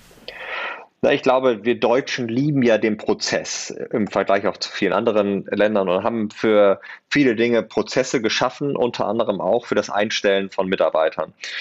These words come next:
Und, ähm, was passiert, wenn Sie heute sich bei einem Unternehmen bewerben möchten, dann passiert es schon ab und an noch, dass Sie, ähm, fünfundvierzig Minuten Formulare ausfüllen, nicht? Wo Sie dann Ihren Lebenslauf nochmal eintragen müssen, obwohl Sie den vielleicht schon als P D F haben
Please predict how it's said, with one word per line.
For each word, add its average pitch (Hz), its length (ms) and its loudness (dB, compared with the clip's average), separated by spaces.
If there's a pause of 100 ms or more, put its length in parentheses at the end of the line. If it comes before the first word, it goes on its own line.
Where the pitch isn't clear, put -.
(300)
Und, 95 680 0
ähm, 90 720 2 (140)
was 110 180 0
passiert, 131 560 -2
wenn 101 160 0
Sie 95 240 2
heute 104 540 2
sich 98 240 -4
bei 80 80 0
einem 95 120 2
Unternehmen 101 440 0
bewerben 98 500 0 (240)
möchten, 101 340 0
dann 104 180 0
passiert 117 360 -2
es - 260 -6 (140)
schon 127 400 0
ab - 180 -4
und 82 140 0
an 90 100 0
noch, 104 160 2
dass - 260 -2
Sie, 98 580 0 (420)
ähm, 98 180 2
fünfundvierzig 123 600 0
Minuten 107 320 0
Formulare 107 580 2
ausfüllen, 80 760 -2
nicht? - 220 -4
Wo 101 80 2
Sie 98 100 0
dann 92 200 0
Ihren 92 160 2
Lebenslauf 98 560 0
nochmal 95 260 -2
eintragen 90 720 -2
müssen, 90 240 -4
obwohl 92 260 0
Sie 90 100 -2
den 85 120 0
vielleicht - 240 -4
schon 90 120 -2
als 87 120 0
P - 140 -4
D 98 80 4
F 127 180 2
haben 90 360 0